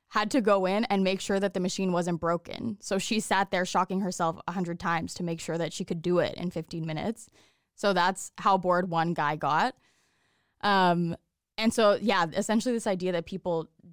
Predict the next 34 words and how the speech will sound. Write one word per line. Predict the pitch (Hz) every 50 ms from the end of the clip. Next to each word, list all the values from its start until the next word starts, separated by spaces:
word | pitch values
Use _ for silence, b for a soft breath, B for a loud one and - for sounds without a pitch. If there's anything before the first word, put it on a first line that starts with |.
| _ _ _ _ _ _ _ _
hate | - - - 196 185 175 - _ _ _ _ _ _ 180
being | 190 180 175 175
bored. | 170 - 170 202 190 151 123 - -
And | - 190 190
they've | 180 185
done | 175 185 180 202
similar | - - 202 196 190 190 190
studies | 190 - 175 175 180 175 170
where | 170 170
they | 170 175
have | 190 170 170 -
people | - 190 175 - 175 165
watch, | 165 156 156 170 -
like, | 180 180 - _
an | - 175 -
eighty-five | - 170 165 165 170 - 175 170 165 165
second, | - - 165 170 - 180 165 160 156 -
um, | - 160 156 156 156 165
tennis | 165 - - 175 175 180 180 -
video, | 190 190 185 185 190 185 180 185 185
but | 175 175 170 -
they | - 180
watch | 170 165 160 170 -
it | - 170
on | 165 156
a | 151
loop | 156 147 - -
for | - - 165
an | 160
hour. | 139 - 147 151 160 175 202 233 240 - -
And | 175 175
they | 175 180
found | - 175 175 175 175
that | 170 156 -